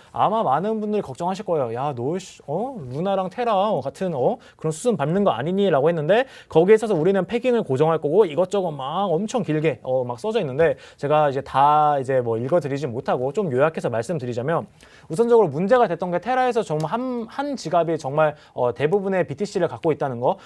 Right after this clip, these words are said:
어, 그렇기 때문에 지금 웨이브 같은 경우는 고래 계좌를 좀 청산시키려는,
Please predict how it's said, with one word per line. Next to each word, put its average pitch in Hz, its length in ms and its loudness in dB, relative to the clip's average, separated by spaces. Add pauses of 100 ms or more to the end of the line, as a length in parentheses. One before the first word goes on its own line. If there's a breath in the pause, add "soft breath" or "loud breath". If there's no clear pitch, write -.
(160 loud breath)
어, 117 260 0
그렇기 170 260 0
때문에 202 360 2
지금 156 200 0
웨이브 190 300 8
같은 214 220 2
경우는 180 240 2
고래 190 380 4
계좌를 156 380 0
좀 175 180 -6
청산시키려는, 240 920 -2